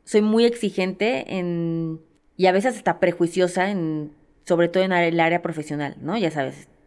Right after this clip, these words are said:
soy, estoy loca y delusional y crees que nadie lo va a hacer igual de bien que tú. Es como, "Estás estúpida, hay un chorro de mujeres atrás que lo dirían hasta mejor", ¿no? Pero bueno, ese es parte de mi defecto. Y con ella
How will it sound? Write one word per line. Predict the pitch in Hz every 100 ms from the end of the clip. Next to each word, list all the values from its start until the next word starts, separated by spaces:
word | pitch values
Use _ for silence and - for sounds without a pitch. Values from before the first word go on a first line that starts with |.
| _
soy, | 160 156
estoy | 151 151 160
loca | 151 147 196
y | 220
delusional | 139 139 143 165 165
y |
crees | 135 143 -
que | 139 - - 180
nadie | 240 247
lo | 175
va | 175
a |
hacer | 175
igual | 160 151 151
de | 147
bien | 147
que | 151
tú. | 143
Es | 123
como, | - 131 120
"Estás | - -
estúpida, | 302 - 135 131
hay | 165
un | 214
chorro | 202 214 220
de |
mujeres | 175 190 190 208
atrás | 156 185 220
que | 175
lo |
dirían | 160 185 208
hasta | 165 165
mejor", | 160 180 -
¿no? | 143 466 - - - - -
Pero | 170 160
bueno, | 160 151 - -
ese | 151 160
es | 160
parte | 160 156
de | 156
mi | 151
defecto. | 135 143 - 202 - - _
Y | - 196 190 190 190 - _ _ -
con | 196 202
ella | 208 208 202